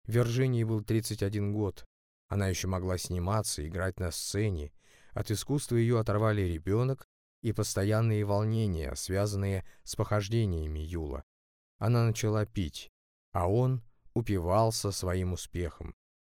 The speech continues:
За кулисы пожать его руку приходили Элеонора Рузвельт, голландская королева Юлиана,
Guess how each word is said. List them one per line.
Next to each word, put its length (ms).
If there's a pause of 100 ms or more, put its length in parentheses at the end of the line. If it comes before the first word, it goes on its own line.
(160)
За 180
кулисы 400
пожать 380
его 180
руку 480 (160)
приходили 600
Элеонора 580
Рузвельт, 640 (320)
голландская 640
королева 380
Юлиана, 840